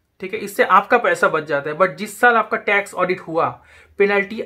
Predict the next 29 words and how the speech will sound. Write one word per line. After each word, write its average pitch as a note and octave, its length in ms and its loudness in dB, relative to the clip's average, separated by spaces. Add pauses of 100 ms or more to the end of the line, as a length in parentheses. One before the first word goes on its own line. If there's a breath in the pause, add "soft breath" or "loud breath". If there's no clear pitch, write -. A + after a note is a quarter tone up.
(100)
आपको F#3 320 2
भरना F3 300 -2
पड़ेगा। D3 440 -6 (320 soft breath)
आप E3 180 0
ऐसा E3+ 220 0
बोल F#3 240 2
नहीं A3+ 100 -4
सकते G#3 300 -4
कि G3+ 120 -6
"सीए G3+ 400 -4
has F#3+ 260 -2
advised D#3+ 480 -4
me", C#3 80 -14 (420 soft breath)
कोई C4 160 2
प्रूफ B3+ 320 -4
नहीं A#3 220 -4
है, A#3 180 -6 (200 soft breath)
और G3+ 120 4
अगर A3 120 0
प्रूफ A3+ 320 -6
है G3 220 -2
भी G3+ 200 -12 (260 soft breath)
तो G3 80 -4
गवर्नमेंट F#3+ 440 0
सीए G3 220 2
को G3+ 120 0
कुछ A#3+ 340 -6
नहीं G#3 140 0
करेगा, F#3 380 2